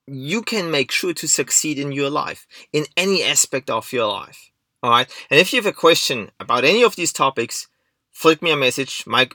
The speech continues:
email address is coaching at patrickamadou dot com, and I'm more than happy to come back to you to help you out. So today I'm going to talk about a hundred percent, how to succeed in your life, a hundred percent, in any aspects of your life,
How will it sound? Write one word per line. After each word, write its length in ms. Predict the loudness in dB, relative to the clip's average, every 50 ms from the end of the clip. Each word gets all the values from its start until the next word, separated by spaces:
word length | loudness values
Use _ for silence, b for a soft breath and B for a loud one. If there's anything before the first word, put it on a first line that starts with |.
| -14 -10 -4
email 220 | -2 0 2 4
address 320 | 4 4 2 2 -2 -2
is 160 | -4 -4 -6 -6
coaching 600 | -4 0 0 0 0 0 -4 -4 -4 -4 -4 -8 -6 -4
at 220 | -4 -4 -4 -4
patrickamadou 720 | -8 -6 -6 -4 -4 -4 -6 -4 -4 -4 -2 -2 0 0 0
dot 100 | -2 -4
com, 380 | -4 -4 -4 -4 -4 -6 -10 b b b b b b
and 140 | 0 0
I'm 80 | 2 4
more 160 | 6 6 6
than 80 | 4 4
happy 400 | -2 -2 -2 -2 -4 -4 -4 -6 _ _ _ _ -14
to 120 | -14 -12
come 220 | -8 -4 -4 -2
back 160 | -2 -4 -6 -6
to 100 | -10 -8
you 200 | -6 -4 -6 -6
to 120 | -6 -8
help 280 | -8 -8 -10 -10 -8 -8
you 80 | -8
out. 260 | -8 -8 -10 -20 -20 -20 _ _ _ _ _ _ _ B B B B B
So 160 | B 2 2
today 420 | 2 4 6 6 6 6 4 2 0
I'm 160 | 0 -2 0
going 160 | 2 2 2 2
to 60 | 0
talk 220 | -4 -4 -4 -2 0
about 260 | 2 2 2 2 0
a 60 | -6
hundred 240 | -8 -6 -6 -4 -4
percent, 320 | -2 -2 -2 -2 -4 -6
how 220 | -4 -4 -2 -2 -2
to 140 | -2 -4
succeed 440 | -4 -4 -4 -2 -2 -2 -2 -2 -4
in 100 | -4 -4
your 160 | -4 -4 -2
life, 340 | -2 0 0 -2 -2 -6 -12 -12
a 40 | -10
hundred 240 | -8 -6 -6 -6 -6
percent, 300 | -4 -2 -2 -2 -2 -6
in 120 | -6 -4
any 200 | -4 -2 -2 0
aspects 360 | 0 0 0 -2 -4 -6 -4 -4
of 120 | -6 -4
your 120 | -4 -2
life, 240 | -2 -2 -2 -2 -6